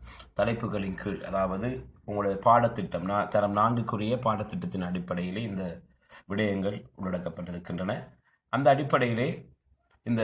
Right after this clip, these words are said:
செயலட்டை ஒரு சிறு விடயங்களை உள்ளடக்கியதாக தயாரிக்கப்பட்டிருக்கிறது. இதற்குரிய மேலதிக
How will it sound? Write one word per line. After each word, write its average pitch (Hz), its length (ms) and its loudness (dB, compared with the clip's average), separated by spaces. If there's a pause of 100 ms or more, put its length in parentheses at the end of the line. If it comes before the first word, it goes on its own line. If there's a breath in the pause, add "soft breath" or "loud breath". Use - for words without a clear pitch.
செயலட்டை 117 500 0 (380)
ஒரு 101 260 0 (1600 loud breath)
சிறு 131 320 4 (440 loud breath)
விடயங்களை 117 500 2
உள்ளடக்கியதாக 98 580 0
தயாரிக்கப்பட்டிருக்கிறது. 90 1000 -2
இதற்குரிய 113 480 -2
மேலதிக 113 460 2